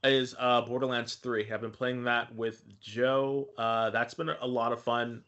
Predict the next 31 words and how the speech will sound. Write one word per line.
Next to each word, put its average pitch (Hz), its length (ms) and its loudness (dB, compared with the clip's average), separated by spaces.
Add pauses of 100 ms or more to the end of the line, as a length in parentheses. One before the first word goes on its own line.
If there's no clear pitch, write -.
It's, 120 200 -6
it's 127 180 -10
been 123 220 -4
kind 120 260 0
of 117 140 0
our, 113 320 4 (380)
our, 110 320 6
our 120 120 2
go-to, 120 880 0
our 123 100 2
go-to 123 400 0
game 113 560 2
for, 104 360 0
for 113 180 -2
multiplayer. 123 760 2 (420)
Um, 110 760 4 (720)
and 139 240 4
it's - 200 -2
fun. 101 500 4
Uh, 113 320 0
I've - 140 -18
played 127 320 0
only 131 280 -6
two 233 180 -8
characters. 151 680 0 (640)
Uh, 107 580 4 (600)
um, 104 560 0 (480)
it's 143 120 -6
just 151 200 -2
funny, 147 380 6
Zane 135 460 2